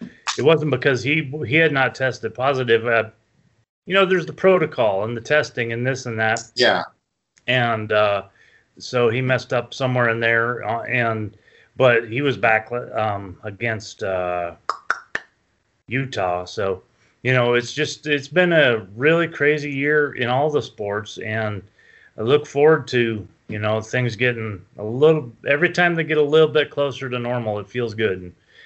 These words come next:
Speaker 1: and one of the best things about that is that, uh, you know, in general, when things start to feel normal, sports have a lot to do with that sometimes. So
Speaker 2: Yeah, no, it's been really great. Uh, I mean, this twenty twenty has been weird.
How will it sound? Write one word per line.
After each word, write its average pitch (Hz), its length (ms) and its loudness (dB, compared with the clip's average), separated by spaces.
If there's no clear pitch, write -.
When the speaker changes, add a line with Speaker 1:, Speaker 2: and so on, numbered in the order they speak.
Speaker 1:
and 101 100 -6
one 117 120 0
of 120 60 2
the 117 60 2
best 117 280 2
things 117 220 -6
about 123 300 2
that 107 220 2
is 107 300 -6
that, 101 300 -8
uh, 98 200 -4
you 98 180 -6
know, 95 200 -8
in 110 160 -2
general, 107 580 -2
when 110 220 -6
things 107 260 -6
start 110 220 -2
to 104 60 -18
feel 110 260 -4
normal, 107 500 -4
sports - 440 -4
have 113 160 2
a 107 60 -2
lot 107 220 2
to 98 60 -14
do 113 140 0
with 107 140 0
that 90 180 -4
sometimes. 90 580 -14
So 90 220 -10
Speaker 2:
Yeah, 107 400 4
no, 117 240 2
it's 110 180 -2
been 127 180 0
really 117 260 2
great. 98 400 0
Uh, 107 120 -6
I - 20 -10
mean, 92 220 -2
this - 380 -4
twenty 101 280 -2
twenty 98 240 -2
has 87 100 -2
been 90 200 -4
weird. 123 480 4